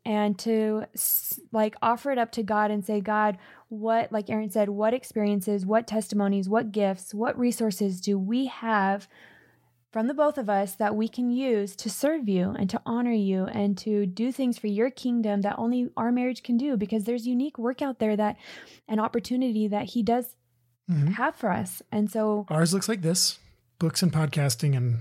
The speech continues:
Speaker 2: and social media. It
Speaker 1: But
Speaker 2: may
Speaker 1: there's
Speaker 2: not be
Speaker 1: a lot out
Speaker 2: that,
Speaker 1: there.
Speaker 2: that's not, yeah, that's not it.
Speaker 1: So, like Aaron said, if you haven't had a chance to read Marriage After God, we highly encourage that. Uh, the subtitle for Marriage After God is Chasing Boldly After God's Purpose for Your Life Together. So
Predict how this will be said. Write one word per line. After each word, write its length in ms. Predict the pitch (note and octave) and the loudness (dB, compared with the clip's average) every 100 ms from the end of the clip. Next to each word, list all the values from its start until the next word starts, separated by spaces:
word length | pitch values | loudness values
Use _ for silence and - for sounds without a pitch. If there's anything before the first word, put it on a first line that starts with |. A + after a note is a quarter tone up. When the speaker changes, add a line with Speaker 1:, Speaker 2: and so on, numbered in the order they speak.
| - | 0
Speaker 2:
and 120 | C#3 | 2
social 240 | B2 A#2 A2+ | 2 2 0
media. 240 | G2 C3 - - _ | -2 -6 -10 -20 _
It 40 | F3 | -6
Speaker 1:
But 40 | |
Speaker 2:
may 40 | F#3+ | 0
Speaker 1:
there's 200 | B3+ B3 | 0 2
Speaker 2:
not 60 | |
be 40 | G#3 | 2
Speaker 1:
a 40 | |
lot 400 | G3+ G3 G#3 A3 - | 0 -2 2 2 0
out 220 | G3+ F#3+ | -4 0
Speaker 2:
that, 60 | |
Speaker 1:
there. 60 | E3+ | 2
Speaker 2:
that's 200 | F#3 F#3+ | 2 2
not, 280 | G3+ F#3 F#3+ | 0 0 -2
yeah, 280 | G3 A3 G#2+ | -2 0 0
that's 160 | C#3+ | 0
not 140 | - A2+ | 2 2
it. 340 | F3+ - - - - - | 0 -2 -6 -12 -12 -14
Speaker 1:
So, 400 | - - B3 G#3 A3 | -6 2 2 2 -4
like 220 | A3+ A3 | -2 0
Aaron 180 | A#3 A3 | 2 0
said, 240 | G3+ G#3 G3+ | 2 2 2
if 160 | G3+ | 0
you 140 | A3 A3+ | 0 0
haven't 320 | A3+ A#3 G#3+ | 2 0 0
had 120 | A3+ | -2
a 60 | A3 | 0
chance 260 | A3+ A3 | -2 -2
to 60 | - | 0
read 140 | A3 | 2
Marriage 260 | G#3 G3+ G3+ | 2 2 0
After 200 | G3+ G3 | 0 -2
God, 260 | G3+ G#3+ G#3 | -2 0 0
we 260 | G#3 G#3 A3 | -2 -4 -4
highly 320 | - A3 G#3+ G#3 | -6 0 2 2
encourage 320 | F#3+ G#3 F#3+ | 0 -2 0
that. 160 | G3+ - - - - | -2 -4 -16 -16 -6
Uh, 180 | A3 G#3 | -4 -2
the 140 | A3 | -2
subtitle 640 | - C#4 C4+ A#3 G#3+ G#3 | 0 -2 0 -2 0 0
for 340 | F#3+ B3+ D#4 D4+ | -2 -2 0 2
Marriage 260 | G#3+ G3+ | 2 0
After 220 | G3+ G3 | -2 -2
God 220 | G3+ G3+ G3+ | 0 2 2
is 160 | G3 - - | -2 -8 -16
Chasing 360 | - C#4 C4+ C#4 | -4 -2 0 0
Boldly 300 | A#3 A#3 A3+ | 0 0 0
After 200 | G#3+ A3 | 0 -2
God's 280 | G#3 G#3 F#3+ | 0 2 0
Purpose 480 | - A#3+ A3+ G3 - | -2 -2 0 -2 -2
for 120 | G#3 | 0
Your 140 | G3+ | 2
Life 220 | G3 G#3+ | 4 4
Together. 400 | A3 G3 F#3 F#3 | 2 0 0 0
So 360 | F#3+ - G3+ G3+ | -2 0 0 0